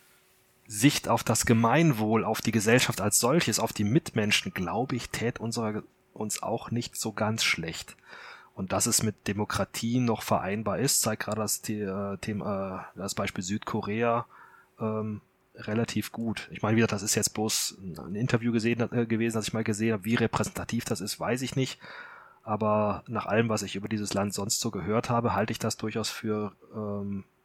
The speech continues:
realistisch, dass das dort diese Einstellung deutlich verbreiteter ist, eben ein bisschen weniger nur das Individuum, also an sich selbst immer im Fokus zu haben,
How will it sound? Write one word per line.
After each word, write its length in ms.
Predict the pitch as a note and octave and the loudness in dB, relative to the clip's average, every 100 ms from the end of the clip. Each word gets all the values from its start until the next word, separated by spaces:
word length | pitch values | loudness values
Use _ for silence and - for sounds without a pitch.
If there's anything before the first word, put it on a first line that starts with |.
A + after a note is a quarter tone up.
| - | -12
realistisch, 560 | G2+ F#2 G2 - A#2+ - | -6 -4 -2 -2 -2 -2
dass 180 | G2+ | -2
das 180 | - G#2+ | -2 -2
dort 280 | G#2 G#2 - - - | -2 -4 -6 -16 -12
diese 220 | G2+ F2 | -6 -4
Einstellung 520 | G2+ - A2+ A2+ G#2+ _ - - - - _ _ - | -4 0 2 2 -2 _ -20 -20 -20 -20 _ _ -8
deutlich 300 | G#2 - A2+ | -6 -2 0
verbreiteter 720 | A#2 G2+ G2+ A2 - - G2+ | 0 0 4 4 4 0 -2
ist, 220 | F#2 - | -2 -4
eben 340 | - F#3 F#3+ - | -2 -2 -4 -4
ein 180 | F#2+ F#2+ | -6 0
bisschen 320 | - G#2+ G2+ | 0 0 0
weniger 300 | G2+ A2+ G#2 | 0 2 2
nur 200 | G2+ G2+ | 2 0
das 160 | G#2 | -2
Individuum, 560 | - G#2 F#2+ G3+ A2+ G#3+ - | -2 -4 -4 -2 0 0 -4
also 280 | - G3 - | -6 -6 -4
an 200 | F#3+ E3 - | -4 -6 -8
sich 280 | G2+ G2+ | -6 -2
selbst 400 | - G#2 A2 - | 0 4 4 4
immer 140 | A#2 A2+ | 0 0
im 100 | A2 | -2
Fokus 420 | - A2+ A#2+ - | -4 -2 -2 -2
zu 180 | - G#2+ | 0 2
haben, 380 | A2 A#2 B2 | 4 4 2